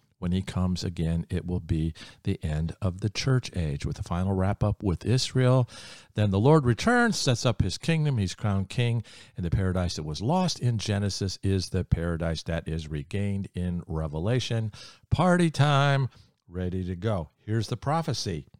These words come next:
"In the time of the end, many shall run to and fro upon the earth." Uh, that didn't make a whole lot of sense, because when he writes that, even up to about the year eighteen thirty A D, no one had ever traveled faster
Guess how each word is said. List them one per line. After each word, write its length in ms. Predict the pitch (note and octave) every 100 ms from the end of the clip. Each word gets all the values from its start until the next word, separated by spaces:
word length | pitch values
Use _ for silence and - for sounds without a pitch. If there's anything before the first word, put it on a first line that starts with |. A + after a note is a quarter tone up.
| _ _ -
"In 80 | F#2
the 80 | E2+
time 300 | - G#2+ D3
of 80 | D#3
the 120 | G#2+
end, 220 | F#2+ E2+
many 240 | F#2 A#2
shall 260 | D#3+ - B2
run 480 | G2 F2 F#2+ G#2 A#2 - - -
to 260 | - G2
and 140 | G2+ F#2+
fro 540 | - C#3+ G2 F#2+ F#2+
upon 400 | G2 - G2 F#2+
the 160 | F#2+ F#2+
earth." 260 | B2+ F#2+ - _ _ _ _ _ -
Uh, 420 | E2+ E2+ E2 E2
that 460 | D#2 D#2+ G2+ F#3
didn't 320 | - G#3+ F#3+ C#3+
make 180 | G2+
a 80 | D#2+
whole 220 | D#2+ D#2
lot 200 | D2 D2
of 120 | D2 -
sense, 340 | D#2+ E2 F#2
because 420 | F#2 - F2 D#2+
when 140 | F2 E2+
he 140 | F2+
writes 480 | E2+ A2+ F#3+ - -
that, 420 | D3+ D3+ D3 - _ _
even 280 | A#2 C3+ B2+
up 120 | -
to 180 | - G#2
about 300 | F#2 G#2 -
the 80 | G2
year 180 | F2 -
eighteen 500 | C#3 G#3 - E3+ E3+
thirty 580 | C#3 C3+ D3+ D3+ D3 -
A 260 | C#3+ D3 D3
D, 640 | B2 D3+ D3+ F2+ G2 C3+ - - - -
no 220 | B2 G3
one 320 | A3 G2 G2
had 160 | G#2+ A#2
ever 180 | C#3 C3
traveled 600 | - D3+ D3+ D3 A#2+ -
faster 800 | - E3+ G3 F#3 - G#2 G2+